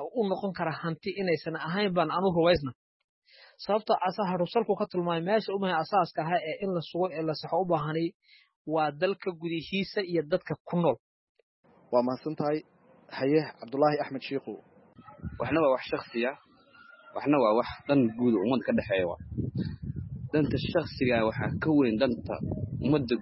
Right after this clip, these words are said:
Speaker 3: Soomaaliyeed ka weyn. Waddanka inuu soo kabanayo, marxalad kabashaa ku jiro, waddankeena amni yahay, oo hadda la isku halayn karo. Dunida inaan barnaahay, wax xumaan oo ka taagan, haba yaraatee ma jirto. Waxa waaye, iskuma gelinayno ookiyaalo cagaar ah.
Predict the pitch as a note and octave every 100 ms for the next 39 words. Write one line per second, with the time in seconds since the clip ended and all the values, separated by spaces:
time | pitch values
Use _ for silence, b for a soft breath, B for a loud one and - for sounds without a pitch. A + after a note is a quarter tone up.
0 | - G#2+ A#2 G#2+ G#2 G#2 G#2+ F#2 F#2+ F#2+
1 | - B B B B B B B B D3
2 | A#2 B2+ A#2+ A2 B2 A2 A#2+ A2+ A#2+ G#2
3 | G#2 F2+ F2+ F#2+ - - G#2+ A2 A#2 -
4 | G2+ F#2+ - F2 - G#2+ G2+ G2 F#2+ -
5 | - - A2+ G2+ - F#2+ F2+ - - A2+
6 | G#2 F#2+ F#2+ G2+ F#2+ - - G#2+ A#2+ C3
7 | A2+ G#2+ G#2 - A2 F#2 G2 G2 - F#2
8 | F#2+ A2 C3+ D3 C3 A2 A#2 G2 F#2+ G2
9 | G2+ F#2+ F#2 G2+ B2+ A#2+ G#2+ G#2+ A2 G#2+
10 | G#2+ G#2 F#2+ B2 C#3+ B2 G#2+ G#2 G2+ F#2
11 | F#2 - - - - D#5 - - - -
12 | - _ - A#2+ C3 C3 C3 C3+ - -
13 | - - - - D#3 D3+ C3+ C#3+ B2+ E2
14 | G#2+ A#2+ A#2 A#2 A2 F#2+